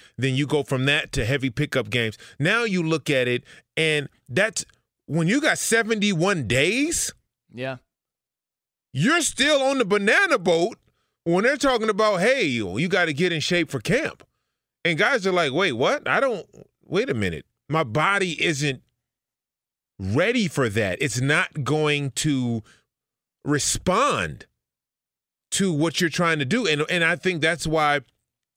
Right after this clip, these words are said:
Speaker 1: a lot of people were out of shape coming into the season, and which also lends to, to injury. So I think that's what,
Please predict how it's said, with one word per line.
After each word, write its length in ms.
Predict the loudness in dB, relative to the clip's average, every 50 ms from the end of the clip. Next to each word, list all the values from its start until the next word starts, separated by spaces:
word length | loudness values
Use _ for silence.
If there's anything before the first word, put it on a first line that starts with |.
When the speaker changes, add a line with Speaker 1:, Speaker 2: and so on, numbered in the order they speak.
| _ -14 -6
Speaker 1:
a 40 | -2 0
lot 140 | 0 0
of 60 | 0 -2
people 200 | -4 -2 0 0
were 60 | 2
out 120 | 2 0
of 60 | 0
shape 300 | 0 0 0 0 -2 -2
coming 260 | -2 -4 -2 -2 -2 -2
into 180 | -2 -2 -4
the 100 | -4 -6
season, 460 | -4 -4 -4 -2 -2 -2 -2 -4 -4 -6 -10 -20 -20 -12 -4
and 280 | -2 0 0 0 -2 -2
which 280 | -2 -2 -2 -2 -2 -2
also 440 | -2 0 0 0 0 0 0 0 0 0
lends 300 | 0 0 -2 -2 -4 -4
to, 160 | -4 -4 -4
to 240 | -2 -2 -2 -2 0
injury. 500 | -2 -2 -2 -2 -2 -4 -4 -4 -4 -4
So 180 | -4 -2 -2
I 200 | 0 2 0 0
think 260 | 0 -2 -4 -4 0
that's 380 | 0 2 2 2 0 -4 -6 -4
what, 300 | -2 0 0 0 -2 -4